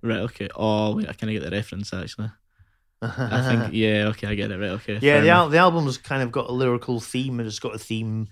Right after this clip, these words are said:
Speaker 2: uh, which you know.
Speaker 1: Yeah. Right,
Speaker 2: Uh,
Speaker 1: okay,
Speaker 2: but
Speaker 1: yeah, I,
Speaker 2: it's
Speaker 1: I understand it, yeah.
Speaker 2: Yeah, yeah,
Speaker 1: That makes
Speaker 2: yeah.
Speaker 1: a lot, that's, that's quite clever,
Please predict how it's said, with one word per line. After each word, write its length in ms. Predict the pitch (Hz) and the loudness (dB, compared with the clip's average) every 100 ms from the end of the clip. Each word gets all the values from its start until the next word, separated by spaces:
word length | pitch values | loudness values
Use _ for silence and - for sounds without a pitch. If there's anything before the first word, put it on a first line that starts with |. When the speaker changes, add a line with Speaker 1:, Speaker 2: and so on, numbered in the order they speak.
| - | -12
Speaker 2:
uh, 680 | - 95 95 95 92 95 92 - _ _ _ _ - | -10 -8 -6 -6 -4 -6 -8 -12 _ _ _ _ -10
which 240 | 110 - | -10 -8
you 100 | 104 | -8
know. 300 | 101 92 95 - | -4 -6 -6 -6
Speaker 1:
Yeah. 460 | 113 107 104 104 110 _ _ _ _ _ _ _ | -2 -2 -2 -4 -8 _ _ _ _ _ _ _
Right, 80 | - | -6
Speaker 2:
Uh, 40 | - 90 | -4 -2
Speaker 1:
okay, 100 | 107 | 0
Speaker 2:
but 100 | 123 | 2
Speaker 1:
yeah, 80 | 107 | 2
I, 40 | |
Speaker 2:
it's 220 | 110 104 | 0 -2
Speaker 1:
I 40 | 104 | -2
understand 480 | 104 104 107 107 107 | -2 -4 -8 -8 -8
it, 100 | - | -8
yeah. 80 | 107 | -8
Speaker 2:
Yeah, 240 | 104 87 - | -8 -8 -14
yeah, 80 | 92 | -10
Speaker 1:
That 40 | 139 | -6
makes 180 | 123 | -6
Speaker 2:
yeah. 60 | 110 | -4
Speaker 1:
a 20 | |
lot, 160 | 131 - | -4 -4
that's, 160 | 143 | -6
that's 240 | 120 92 - | -6 -8 -8
quite 180 | - - | -10 -8
clever, 320 | 135 120 | -8 -8